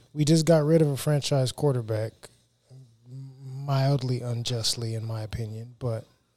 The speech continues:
we got rid of him because of his extracurricular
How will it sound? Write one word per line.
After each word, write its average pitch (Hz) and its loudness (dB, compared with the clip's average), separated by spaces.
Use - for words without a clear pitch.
we 147 -4
got 147 4
rid 127 2
of 117 -4
him 139 -2
because 127 -4
of 117 -10
his 113 -8
extracurricular 117 -8